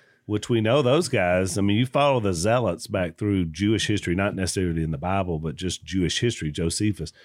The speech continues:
I mean, these guys, they're Taliban-esque,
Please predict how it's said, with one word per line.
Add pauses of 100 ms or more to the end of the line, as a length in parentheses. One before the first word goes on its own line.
I
mean,
these
guys, (600)
they're (680)
Taliban-esque,